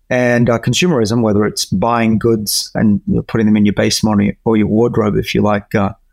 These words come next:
buying excess clothes, it's also important to realize that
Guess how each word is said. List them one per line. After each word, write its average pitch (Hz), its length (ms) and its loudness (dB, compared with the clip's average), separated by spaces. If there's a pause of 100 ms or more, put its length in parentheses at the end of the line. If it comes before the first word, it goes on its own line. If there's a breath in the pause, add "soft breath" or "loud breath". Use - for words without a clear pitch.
(480)
buying 107 340 0 (120)
excess - 360 -2
clothes, 110 720 0 (240)
it's - 160 -4
also 151 280 0
important 104 460 0
to 117 120 0
realize 107 380 2
that 110 200 0